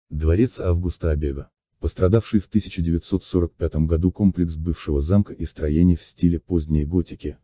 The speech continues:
ренессанса и маньеризма. Площадь жертв Эльблонгского дела названа в память жертв репрессий тысяча девятьсот сорок девятого года. Синагога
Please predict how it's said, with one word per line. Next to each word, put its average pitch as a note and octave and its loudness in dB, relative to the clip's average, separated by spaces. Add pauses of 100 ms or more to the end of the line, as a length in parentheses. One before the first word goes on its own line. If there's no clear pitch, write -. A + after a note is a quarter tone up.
ренессанса D#2+ -2
и D#2 0
маньеризма. D2+ 0 (380)
Площадь G#2+ 2
жертв E2+ -4
Эльблонгского D2+ -2
дела C2+ -6 (340)
названа F#2 6
в - -2
память F#2 6
жертв F2 0
репрессий F2 -2
тысяча - -2
девятьсот D2 -2
сорок D2+ -2
девятого C2+ -2
года. D2 -6 (560)
Синагога F#2+ 2